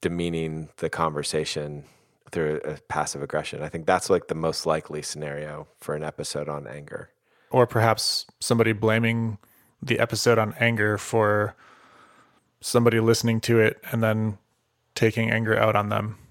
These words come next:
Speaker 1: Yeah, that could happen as well.
Speaker 2: Yeah.
Speaker 1: Yeah. And again, we're not recommending anybody take anger out at anybody.
Speaker 2: Right.
Speaker 1: I, that's just resisted anger.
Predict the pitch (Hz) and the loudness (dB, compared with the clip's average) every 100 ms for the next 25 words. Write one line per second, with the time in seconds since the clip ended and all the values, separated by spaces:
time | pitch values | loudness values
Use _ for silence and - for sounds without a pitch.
0 | _ _ _ 78 85 71 - 82 78 80 | _ _ _ -4 -2 -2 -6 -10 -8 -10
1 | 76 73 - 71 - - - - - 110 | -10 -12 -12 -14 -12 -12 -12 -8 -2 -2
2 | 110 - - - - _ _ 92 82 82 | -4 -14 -20 -20 -20 _ _ -8 -6 -8
3 | - _ _ _ _ _ _ _ - 98 | -16 _ _ _ _ _ _ _ 0 2
4 | 95 82 110 90 85 - _ - 101 101 | 2 4 4 4 -2 -10 _ -2 2 6
5 | 104 90 90 87 82 78 78 - 85 82 | 6 6 2 0 -4 -2 -4 -4 -2 -2
6 | 73 - 147 76 73 73 73 73 71 71 | 0 0 0 -2 -2 -4 -4 -4 -4 -6
7 | 71 71 73 - - 127 - _ _ _ | -6 -6 -4 -4 -4 -6 -12 _ _ _
8 | _ - - 107 107 131 - - _ _ | _ -8 0 0 0 -6 -18 -20 _ _
9 | _ _ _ _ - 85 69 87 - - | _ _ _ _ 4 4 6 4 4 4
10 | 87 - 78 80 82 - 71 71 82 73 | 4 4 0 2 0 4 4 4 2 0
11 | 76 | -2